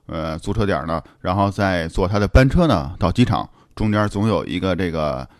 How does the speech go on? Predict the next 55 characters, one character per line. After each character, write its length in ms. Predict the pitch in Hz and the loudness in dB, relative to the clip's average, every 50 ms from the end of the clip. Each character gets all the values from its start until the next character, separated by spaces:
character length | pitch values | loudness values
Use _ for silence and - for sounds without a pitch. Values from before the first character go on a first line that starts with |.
| _ | _
坐 120 | - 92 87 | -6 -6 -2
班 200 | - 117 117 127 | 0 0 2 2
车 120 | 135 143 | 2 2
的 100 | 131 131 | 2 0
过 200 | - 185 143 90 | 2 0 0 0
程。 200 | - 95 71 - - _ - - - _ _ - | 0 -2 -4 -4 -6 _ -20 -20 -20 _ _ -10
呃， 200 | - 92 95 95 | -6 -4 -2 0
在 160 | - 143 151 | 2 2 4
这 60 | 180 | 4
种 120 | 175 123 90 | 4 2 2
情 140 | - - 82 | 0 -2 -4
况 120 | 87 98 | -2 0
下 140 | 101 92 87 | 0 0 0
呢， 140 | 82 73 - - _ - - | -2 -4 -8 -12 _ -8 -4
所 140 | 98 98 | -2 0
以 60 | 98 95 | 0 0
您 120 | 95 104 | 0 0
在 100 | 101 92 | 0 0
租 180 | 87 - 120 127 | 0 0 -2 -2
车 200 | - - 151 131 | 0 2 2 2
的 80 | 110 90 | 2 0
时 100 | - - | -2 -4
候 80 | - | -6
啊， 160 | 76 73 67 - - _ | -6 -6 -8 -10 -12 _
我 160 | - 87 78 | -6 -6 -4
更 360 | - 104 101 95 92 92 95 90 | -2 -2 -2 0 -2 -2 -4 -6
倾 220 | - - - 69 95 | -10 -10 -8 -4 0
向 200 | 110 98 95 87 | 0 2 2 2
于 160 | 80 87 87 | 2 0 0
去 180 | 85 - - 98 | -2 -2 -6 -6
租 240 | - - 101 104 104 | -4 -2 0 2 2
呢， 120 | 92 80 - - - _ _ | 2 0 -2 -6 -16 _ _
在 180 | - 104 92 | -4 -2 -2
这 140 | 87 90 85 | 0 -2 -2
个 160 | 85 80 78 | -4 -4 -6
机 160 | 80 - 131 | -2 0 0
场 180 | 123 117 85 110 | 2 2 2 2
里 120 | 123 90 | 2 2
边 180 | 62 80 76 69 | 0 -2 -4 -4
就 160 | 80 - 98 | 0 0 2
有 100 | 85 73 | 2 0
柜 200 | - - 107 90 | 0 -2 -2 -2
台 180 | - - 69 78 | -2 -2 -4 -4
的 140 | 87 90 - - - | -4 -4 -6 -8 -8
这 100 | - 78 | -6 -2
些 220 | 80 78 82 80 | 0 2 2 2
租 140 | - - 90 | 0 0 -2
车 100 | 87 95 | -2 0
公 180 | - - 92 | 0 0 -2
司。 200 | 87 - 104 95 - - - _ _ _ - - - - | 0 0 0 -2 -2 -4 -16 _ _ _ -20 -20 -20 -8
还 160 | - - 139 170 | -2 2 4 4
有 140 | 165 135 | 4 4
机 160 | 113 - 143 135 | 2 2 0 0
场 180 | 151 92 78 | 2 0 -2
呢， 180 | 85 85 85 | -2 -4 -6